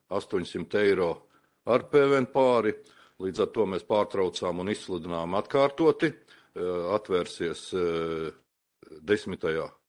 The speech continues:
divdesmit otrajā oktobrī iepirkums, jo tas ir Eiropas slieksnis, skatīsimies, kā iet. Ko malkai netika vispār ied-, piedāvāts, neviens piedāvājums, līdz ar to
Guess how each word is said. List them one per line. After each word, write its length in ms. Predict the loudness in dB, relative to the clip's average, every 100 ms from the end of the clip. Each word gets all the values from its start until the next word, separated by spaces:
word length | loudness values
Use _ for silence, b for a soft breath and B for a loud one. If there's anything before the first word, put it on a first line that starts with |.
| _ _ _ _ _ 0
divdesmit 300 | 2 6 8
otrajā 320 | 8 4 2 -2 _ _
oktobrī 540 | -6 -2 0 2 2 0 _
iepirkums, 480 | 0 0 0 -6 -6 -4
jo 80 | -4
tas 140 | -2
ir 80 | 2
Eiropas 380 | 2 2 -2 -4
slieksnis, 380 | -4 -4 -6 -6
skatīsimies, 540 | -4 -4 -6 -8 -8 -4
kā 140 | -2
iet. 200 | -2 -2 B B B B B B -8 4
Ko 120 | 10 10 12 10 8 4 4
malkai 380 | 6 6 6 0
netika 380 | 0 -2 -4 -2
vispār 440 | -2 -2 0 2 2
ied-, 160 | 0 -4
piedāvāts, 600 | -2 0 2 2 2 -2 -4
neviens 280 | -4 -4 -4
piedāvājums, 480 | -4 0 -2 -2 -4
līdz 220 | -2 -2
ar 60 | -2
to 140 | 0